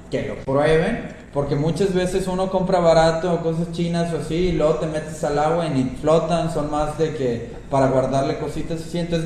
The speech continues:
bien importante tenerle confianza al chaleco y probarlo antes de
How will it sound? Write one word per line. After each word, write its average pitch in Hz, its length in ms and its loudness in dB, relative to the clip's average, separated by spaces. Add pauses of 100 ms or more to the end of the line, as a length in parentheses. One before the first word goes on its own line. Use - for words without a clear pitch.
bien 180 100 0
importante 170 680 -2 (540)
tenerle 143 400 0
confianza 143 480 0
al 156 80 0
chaleco 151 600 0
y 131 80 -2
probarlo 135 720 0
antes 131 460 -2
de 117 260 -4